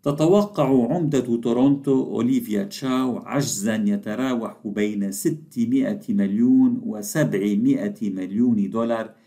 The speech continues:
في ميزانية بلديتها للسنة المالية المقبلة، حتى مع الاتفاقية المالية الجديدة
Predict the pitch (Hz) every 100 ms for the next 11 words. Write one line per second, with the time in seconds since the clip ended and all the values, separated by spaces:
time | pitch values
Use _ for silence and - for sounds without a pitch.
0 | _ _ - 143 120 104 98 90 92 104
1 | 123 117 104 113 104 92 90 85 87 90
2 | 120 117 110 98 107 104 - _ _ -
3 | 95 - - 135 110 101 101 95 92 95
4 | 110 117 110 - 123 117 - - 98 85
5 | 78 - _ _ _ _ _ _ - 185
6 | - - 143 139 131 110 110 - - -
7 | 120 123 117 - 143 120 107 101 110 101
8 | 104 104 120 113 104 101 104 85 95 87
9 | 117 113 110 104 - _